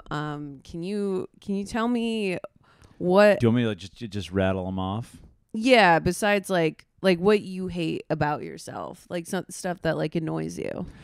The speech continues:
Speaker 2: Definitely. Uh, okay, so I guess it's not, like, an inner demon, but this is something I, I, yeah, hate
Speaker 1: That's,
Speaker 2: about
Speaker 1: like,
Speaker 2: myself.
Speaker 1: the
Speaker 2: Part of, yeah, part of, uh, my podcast, it's called You're an Idiot. Check it out sometime.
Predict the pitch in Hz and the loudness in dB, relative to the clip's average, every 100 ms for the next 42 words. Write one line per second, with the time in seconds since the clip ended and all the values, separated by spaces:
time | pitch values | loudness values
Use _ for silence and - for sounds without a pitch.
0 | - _ _ _ _ _ 123 135 139 143 | -20 _ _ _ _ _ 2 4 4 6
1 | 143 139 139 139 151 156 156 110 95 139 | 6 6 4 4 4 6 6 4 4 4
2 | 123 131 143 190 139 123 135 127 117 110 | 4 4 4 4 2 4 6 6 4 0
3 | 107 117 113 92 - 104 110 95 85 85 | 4 8 8 6 2 4 6 4 0 0
4 | 90 98 120 - 147 127 101 98 85 - | 0 2 0 0 -2 0 -2 -2 -2 -4
5 | 104 98 101 - 110 117 110 101 104 101 | -4 2 2 2 4 6 6 2 0 0
6 | 110 90 82 78 - - - 160 190 175 | -2 0 -2 -6 -10 -6 6 8 8 6
7 | 151 120 95 - 143 151 139 107 - 110 | 2 0 4 4 6 4 4 2 -4 -2
8 | 104 98 98 104 104 98 87 95 90 - | 0 0 2 2 2 0 0 -2 -2 0
9 | 151 110 101 98 92 90 90 - 101 87 | 2 6 6 6 6 4 2 0 0 0
10 | 82 82 85 82 85 82 78 | -2 -4 -8 -8 -6 -6 -8